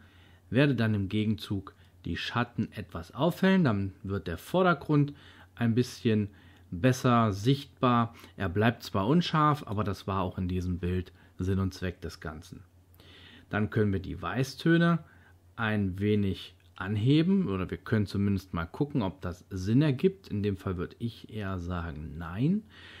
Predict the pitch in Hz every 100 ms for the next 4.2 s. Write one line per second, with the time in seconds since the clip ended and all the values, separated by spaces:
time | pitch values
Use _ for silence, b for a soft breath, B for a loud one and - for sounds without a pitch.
0 | B - 110 107 110 113 107 95 - -
1 | 117 110 107 - 87 90 139 - 135 127
2 | - 127 123 B B B - 104 104 101
3 | - 95 - 98 92 90 87 - 117 113
4 | 110 104